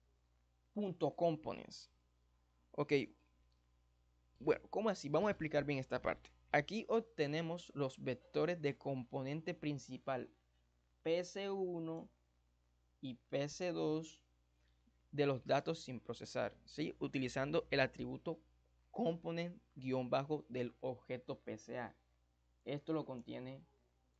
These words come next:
este objeto aquí. Es por eso que es súper, súper clave este objeto porque, eh, nos ayuda a poder implementar lo que hemos visto en la teoría, ¿sí?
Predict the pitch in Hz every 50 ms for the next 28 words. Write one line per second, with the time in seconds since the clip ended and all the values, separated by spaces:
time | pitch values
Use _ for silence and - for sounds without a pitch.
0 | _ _ - 127 123 - 131 120 - - 117 110 - 117 113 - 110 - - -
1 | 131 - - 139 143 151 143 - - 127 123 - - 135 - - 127 117 - -
2 | _ - - 120 - 127 117 110 - - 127 127 127 131 139 143 139 131 - _
3 | _ - 127 - - 131 123 - 139 120 160 151 - 131 123 110 - 113 110 101
4 | - - _ _ _ _ _ _ _ _ _ _ _ _ _ _ - 117 113 120
5 | 117 - 147 147 143 135 131 - 123 120 120 131 135 147 - - - 143 127 -
6 | - 120 123 127 139 135 - 135 135 127 123 113 113 110 - - - 139 143 143
7 | 139 131 123 - - 117 117 123 120 127 123 120 - - 117 117 107 - 107 110
8 | 120 139 139 120 104 - 139 143 151